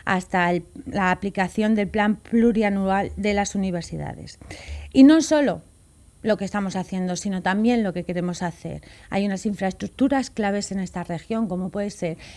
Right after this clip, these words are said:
el corredor mediterráneo, como puede ser el puerto de Gorguel o como puede ser la llegada al ave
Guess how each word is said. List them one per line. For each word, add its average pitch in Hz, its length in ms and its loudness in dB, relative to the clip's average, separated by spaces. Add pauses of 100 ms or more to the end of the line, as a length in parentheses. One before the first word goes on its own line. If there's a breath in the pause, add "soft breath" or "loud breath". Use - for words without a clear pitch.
(100)
el 208 140 0
corredor 196 340 4
mediterráneo, 170 720 -2
como 202 240 0
puede 196 180 0
ser 190 160 -6
el 170 80 -6
puerto 226 240 -2
de 233 80 2
Gorguel 165 400 -4 (300 loud breath)
o 208 100 0
como 202 240 2
puede 214 180 2
ser 220 200 -2
la 214 100 0
llegada 196 460 0
al 180 100 2
ave 185 240 0